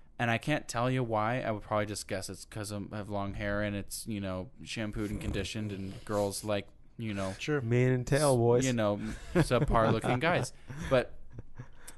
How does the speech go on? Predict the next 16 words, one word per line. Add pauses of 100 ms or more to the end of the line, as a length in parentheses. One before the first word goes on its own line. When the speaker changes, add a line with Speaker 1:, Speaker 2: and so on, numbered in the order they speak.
Speaker 1:
I
mean,
in
all
reality,
I,
I
never
wanna
change
who
I
am. (600)
I
never
wanna,